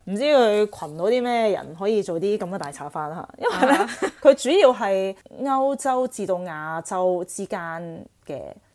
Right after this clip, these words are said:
Speaker 2: 啊哈。
Speaker 1: 咁呢，但係佢喺一九八七年嘅時候呢，當佢飛返去希斯路機場嘅時候呢，就被警察捉咗啦。因為警察呢，就喺佢身上呢，就搵到一條類似嗰啲 locker 鎖匙咁樣啦，定唔知保險箱鎖匙嗰啲啦。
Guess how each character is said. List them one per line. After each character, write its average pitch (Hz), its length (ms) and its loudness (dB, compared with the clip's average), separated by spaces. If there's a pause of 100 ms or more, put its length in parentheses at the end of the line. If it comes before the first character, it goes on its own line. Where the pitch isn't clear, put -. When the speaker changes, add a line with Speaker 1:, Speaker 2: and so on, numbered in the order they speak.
Speaker 2:
啊 180 240 -8
哈。 175 360 -10 (280)
Speaker 1:
咁 226 100 0
呢， 320 80 2 (480)
但 226 220 0
係 226 120 0
佢 220 120 -10 (160)
喺 349 100 -4
一 - 100 -4
九 202 200 2
八 202 160 -2
七 - 160 -6
年 165 240 -10
嘅 165 80 -12
時 147 260 -12
候 160 120 -4
呢， 226 200 0
當 381 100 4
佢 269 120 -2
飛 294 200 -2
返 285 240 -2
去 196 280 -2 (140)
希 240 140 -2
斯 277 160 -4
路 208 120 2
機 262 180 -2
場 196 160 -10 (100)
嘅 - 0 -
時 160 160 -10
候 165 120 -2
呢， 240 120 2 (120)
就 185 160 -4
被 165 220 -4
警 175 260 -8
察 - 280 -6
捉 147 220 -6
咗 147 140 -10
啦。 - 100 -8 (320)
因 392 80 -2
為 320 100 2
警 208 180 -4
察 240 180 -4
呢， 262 80 0 (320)
就 202 140 -4
喺 202 120 -4
佢 226 120 -4
身 262 240 -6
上 175 220 -6
呢， 233 80 -4
就 214 120 -2
搵 165 240 -6
到 214 140 0
一 220 60 2
條 151 200 -12
類 131 400 -8
似 180 160 -8
嗰 202 60 -2
啲 233 120 -2
locker 254 300 -4
鎖 165 240 -6
匙 - 220 -10
咁 143 80 -16
樣 156 80 -14
啦， 175 400 -12
定 147 100 -12
唔 143 60 -12
知 254 80 -8
保 170 140 -4
險 190 200 -6
箱 220 220 -8
鎖 160 180 -12
匙 135 220 -14
嗰 139 60 -14
啲 165 80 -10
啦。 160 120 -12